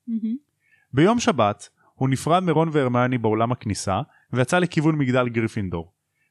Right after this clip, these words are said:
Speaker 2: במסדרון נטוש בקומה שלוש, הוא פוגש את התאומים, שמסמנים לו להיכנס לאחת הכיתות.
Speaker 1: <laughs> הקטע אהוב עלינו.
Speaker 2: נכון.
Speaker 1: יאללה.
Speaker 2: הם <laughs> קורנים ומצחקקים, והתאומים עושים להארי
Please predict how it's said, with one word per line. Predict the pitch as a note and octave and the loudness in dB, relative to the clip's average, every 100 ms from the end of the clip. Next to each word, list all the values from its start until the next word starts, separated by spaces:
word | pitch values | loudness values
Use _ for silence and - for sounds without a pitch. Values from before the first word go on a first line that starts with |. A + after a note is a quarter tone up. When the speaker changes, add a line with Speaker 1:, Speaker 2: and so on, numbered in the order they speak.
| - | -2
Speaker 2:
במסדרון | C3+ D3+ D3+ C#3 E3 A3+ | 0 0 0 2 2 4
נטוש | B3 E3 D3 - | 2 2 2 2
בקומה | C3 - C3+ C#3 | 0 0 0 0
שלוש, | - B2+ G#2+ - - _ _ | 2 2 2 -2 -12 _ _
הוא | - C3+ | -4 0
פוגש | C#3 C3+ - | 2 0 0
את | F3 A2+ | -4 -4
התאומים, | - - - A2+ G2 G2 G2+ C#3+ - _ _ | -10 -14 -2 0 2 0 0 0 -4 _ _
שמסמנים | - - A#2 - A#2+ D#3+ A#3 F#3 | -4 -2 0 0 0 2 2 2
לו | D3+ D#3+ _ | 0 -2 _
להיכנס | A#2+ A#2+ B2 C3 B2+ | -4 -2 0 -2 -2
לאחת | A2 A2+ - | -2 -2 -4
הכיתות. | - - E2 - - - E5 | -6 -8 -8 -12 -20 -4 0
Speaker 1:
<laughs> | F#5 F5 C#5 | 2 2 0
הקטע | C5 B4+ | 0 2
אהוב | A#4 A#4+ A4+ | 2 2 2
עלינו. | A4 G#4+ G#4+ C#3 | 2 0 0 0
Speaker 2:
נכון. | C#4+ G#3+ | 0 -2
Speaker 1:
יאללה. | F#3 F#3 - - - - - | -4 -6 -14 -20 -20 -20 -4
Speaker 2:
הם | E3 E3+ E3+ | 0 2 2
<laughs> | B3+ | 4
קורנים | F3 F3 F3+ G#3+ B3+ C#4+ _ B2 | 4 4 4 4 4 0 _ -8
ומצחקקים, | B2 A#3 C#4+ - - - C#3+ - A2+ G#2 B2 _ _ B2 | 2 2 2 0 -2 -4 -10 0 0 0 -6 _ _ -4
והתאומים | A#2 C3+ - D3 G#3 | 0 0 4 4 6
עושים | G#3 - G#3 G3 | 4 4 2 4
להארי | F3 D3 D#3+ F#3 | 4 2 0 0